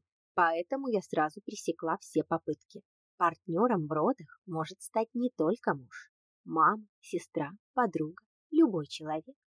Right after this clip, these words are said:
с которым вы будете чувствовать себя комфортно и кому доверяете. Как показывает практика, такие роды проходят легче и морально,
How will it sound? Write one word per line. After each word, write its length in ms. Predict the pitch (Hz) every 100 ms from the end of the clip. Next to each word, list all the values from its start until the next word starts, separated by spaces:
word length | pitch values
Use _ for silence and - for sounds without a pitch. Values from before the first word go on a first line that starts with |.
| _ -
с 80 |
которым 440 | - 226 359 349 240
вы 140 | 190
будете 420 | 180 180 185 -
чувствовать 640 | 185 - - - 190 170 -
себя 320 | - 160 151
комфортно 680 | - 156 - - 254 _ 143 156 _ _ -
и 100 | 330
кому 280 | 202 165 160
доверяете. 760 | 156 151 147 139 - - - _ _ -
Как 240 | 339 -
показывает 640 | 180 - 175 165 170 165 -
практика, 560 | - 156 - - 202 277 277 _
такие 480 | - 170 - - 160
роды 320 | 160 175 - -
проходят 480 | 165 160 185 196 254
легче 440 | 277 302 - - - _
и 100 | 240
морально, 540 | 214 185 165 226 185